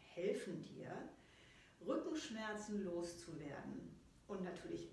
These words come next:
alle Probleme, die mit einem schlaffen Beckenboden verbunden sind, gar nicht erst zu entwickeln, abzuschwächen oder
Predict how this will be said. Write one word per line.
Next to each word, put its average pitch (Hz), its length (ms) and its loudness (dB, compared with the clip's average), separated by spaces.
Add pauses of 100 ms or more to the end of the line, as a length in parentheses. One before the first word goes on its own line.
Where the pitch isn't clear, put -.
(100)
alle 185 200 6
Probleme, 165 680 4
die 170 140 0
mit - 180 -2
einem - 360 -4 (360)
schlaffen - 500 -8
Beckenboden 151 600 -6
verbunden - 600 -6
sind, - 440 -6
gar - 220 -4
nicht - 260 -2
erst - 240 -6
zu - 100 -6
entwickeln, 165 720 4 (560)
abzuschwächen 294 920 2 (260)
oder 143 340 0